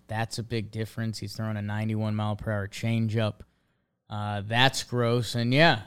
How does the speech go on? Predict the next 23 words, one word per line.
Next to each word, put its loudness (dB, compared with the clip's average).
I -4
mean, -6
that's, -4
that's 4
a 4
guy 4
that 2
you 0
circle -2
and -2
you're -4
like, -2
"Well, -2
he 0
can -2
be 0
a 0
big -4
part -2
of -8
this -4
season." -2
Um, 0